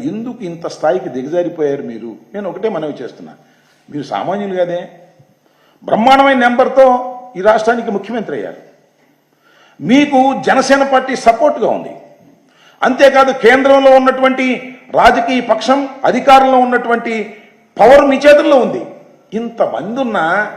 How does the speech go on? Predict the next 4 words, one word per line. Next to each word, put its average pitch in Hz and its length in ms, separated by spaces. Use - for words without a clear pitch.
ఏమిటి 202 520
కుట్రలు, 160 420
ఈ - 20
కుతంత్రాలు? 123 580